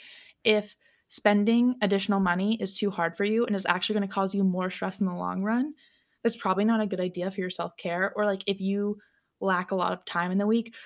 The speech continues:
don't do something that's gonna, don't go on a four-hour hike once a week. Like, that's just gonna stress you out when you're n-,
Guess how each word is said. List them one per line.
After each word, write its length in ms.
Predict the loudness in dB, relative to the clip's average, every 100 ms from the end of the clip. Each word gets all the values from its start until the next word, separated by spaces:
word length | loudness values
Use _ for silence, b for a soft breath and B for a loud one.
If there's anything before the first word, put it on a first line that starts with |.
| B
don't 180 | 4 4
do 80 | 2
something 280 | 0 2 2
that's 140 | 2
gonna, 200 | 0 -4 6
don't 180 | 6 8
go 80 |
on 60 | 4
a 40 |
four-hour 420 | 4 2 4 2 2
hike 380 | 0 0 -8 -20 b b -4
once 200 | -2 -2
a 60 |
week. 260 | -4 -6 -8 B B B
Like, 140 | 6
that's 180 | 8 6
just 180 | 2 2
gonna 140 | 2
stress 280 | 6 4 4
you 120 | 2
out 120 | 4 4
when 120 | 4
you're 120 | 4
n-, 160 | 2